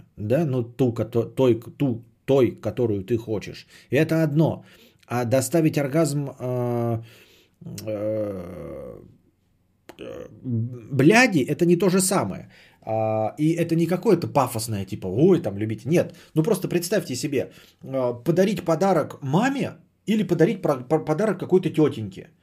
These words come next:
Вот вы можете подарить своей маме, там, смартфон новый, да? Или подарить, э,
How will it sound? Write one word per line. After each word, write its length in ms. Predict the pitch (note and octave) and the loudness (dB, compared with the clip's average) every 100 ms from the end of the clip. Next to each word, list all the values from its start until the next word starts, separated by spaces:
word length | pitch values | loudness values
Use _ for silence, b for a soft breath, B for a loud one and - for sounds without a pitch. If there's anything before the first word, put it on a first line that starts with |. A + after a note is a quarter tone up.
| b b | b b
Вот 160 | C3+ G#3 | -4 -2
вы 80 | |
можете 240 | G#3+ F3+ - | 0 -2 -4
подарить 360 | C3+ C3+ G3 | -2 0 -2
своей 180 | - C3+ | -4 -2
маме, 240 | B2+ F#3+ D#3+ | 0 0 0
там, 180 | A2 G2 | -4 -6
смартфон 600 | A#2 D3+ - A#2+ A2+ G2 | -4 -4 -4 -4 -4 -2
новый, 280 | F2 D#2 D2+ | -6 -8 -8
да? 240 | A2 D#3 B B B B | -6 -6 B B B B
Или 680 | B2 D3 D3 C3+ C3+ C3 B2+ A2+ | -2 2 2 4 2 2 0 0
подарить, 440 | B2+ C3+ E3 D#3+ | -2 0 0 0
э, 280 | D3 B2+ | 0 0